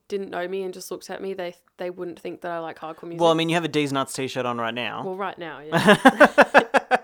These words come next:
Speaker 2: But people just naturally would just be like, "Oh, you're a girl, you like Lady Gaga." Like,
Speaker 1: I do
Speaker 2: that's
Speaker 1: like
Speaker 2: a
Speaker 1: Lady Gaga.
Speaker 2: I know, but, like,
Speaker 1: <laughs>
Speaker 2: you know.
Speaker 1: Yeah, yeah, yeah. I like, like, top forty or something.
Speaker 2: Yeah.
Speaker 1: Top forty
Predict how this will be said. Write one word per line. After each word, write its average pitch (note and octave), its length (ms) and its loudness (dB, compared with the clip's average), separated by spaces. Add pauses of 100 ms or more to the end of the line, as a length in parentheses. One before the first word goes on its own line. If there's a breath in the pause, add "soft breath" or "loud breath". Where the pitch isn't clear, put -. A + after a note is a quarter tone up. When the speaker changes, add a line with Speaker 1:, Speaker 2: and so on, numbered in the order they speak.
(1120 soft breath)
Speaker 2:
But A3 120 -2
people D4 180 -2
just B3 180 -8
naturally F#3+ 320 0
would F#3 140 2
just - 120 -14
be F3 80 -6
like, D#3+ 200 -2
"Oh, D#3 80 2 (480)
you're D3+ 160 0
a C#3 40 -4
girl, C3+ 220 -4
you C3 220 -6
like B2+ 240 0 (1300)
Lady C3+ 320 -6
Gaga." A#2+ 520 0 (840)
Like, C#3+ 120 -2
Speaker 1:
I - 20 -16
do A#3 60 -8
Speaker 2:
that's E3 220 -2
Speaker 1:
like E3 80 -2
Speaker 2:
a D#3 40 0
Speaker 1:
Lady F3 120 -6
Gaga. F3 340 -14
Speaker 2:
I F#3 100 2
know, C3 200 2
but, D3 220 -2 (140)
like, E3 180 2 (380)
Speaker 1:
<laughs> - 320 -10
Speaker 2:
you D#3+ 100 -6
know. A#2+ 200 -6 (120)
Speaker 1:
Yeah, F#3+ 140 -6
yeah, E3 140 -8
yeah. D#3 160 -14 (680 soft breath)
I F#3+ 120 -2
like, F#3+ 220 -4 (120)
like, F3+ 200 -10 (220)
top - 200 -14
forty D#3+ 360 -16
or D#3+ 40 -16
something. D#3+ 300 -20 (240)
Speaker 2:
Yeah. C#3+ 280 -8 (800)
Speaker 1:
Top - 220 -20
forty E3 400 -14